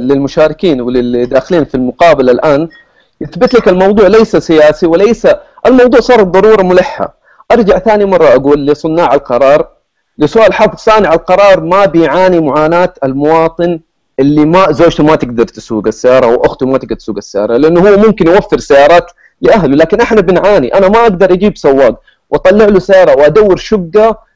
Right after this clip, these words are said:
يوفر له غرفة للسائق. ترى الإيجارات غالية، العقارات ارتفعت، التضخم المالي قاعد يصير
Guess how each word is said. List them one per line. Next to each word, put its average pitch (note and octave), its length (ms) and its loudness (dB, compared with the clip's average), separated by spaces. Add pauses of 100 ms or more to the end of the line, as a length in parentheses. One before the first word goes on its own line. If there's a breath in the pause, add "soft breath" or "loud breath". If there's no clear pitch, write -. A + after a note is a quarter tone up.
يوفر F#3+ 380 -2
له F#3+ 120 0
غرفة F#3+ 340 0
للسائق. - 520 -2
ترى A#3+ 240 0
الإيجارات F3+ 480 0
غالية، E3 320 0
العقارات F3 560 0
ارتفعت، D#3+ 600 -4
التضخم E3 680 -6
المالي F3+ 340 -2
قاعد E3 200 0
يصير E3 320 -4